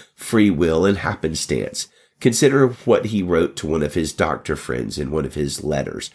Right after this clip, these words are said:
He says, "Suppose that a character in a novel gets killed in a railway accident. Is his death due to chance, for example, the signals being wrong,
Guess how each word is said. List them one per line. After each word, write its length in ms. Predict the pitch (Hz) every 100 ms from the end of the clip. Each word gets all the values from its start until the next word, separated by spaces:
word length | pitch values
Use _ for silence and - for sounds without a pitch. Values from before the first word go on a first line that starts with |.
| - -
He 160 | - 113
says, 320 | - 202 202
"Suppose 440 | - - 147 240 233
that 120 | 196
a 140 | 104 - _ -
character 640 | - 139 120 - - 80
in 160 | - 85
a 80 |
novel 640 | 82 82 82 87 87 78 71 _ _ - 92
gets 340 | 95 104 - -
killed 600 | - - 135 85 82 -
in 160 | 92
a 60 | 90
railway 720 | 82 87 127 101 73 60 64
accident. 640 | 50 50 - - 55 - - - - -
Is 240 | 117 120 -
his 260 | 139 123
death 560 | 95 107 110 180 113 95
due 220 | 104 117
to 120 | 95
chance, 580 | - - 80 73 90 -
for 120 | -
example, 480 | 65 - 58 - 60
the 120 | 78
signals 400 | 76 90 82 73
being 340 | 76 82 76 76
wrong, 400 | 76 82 165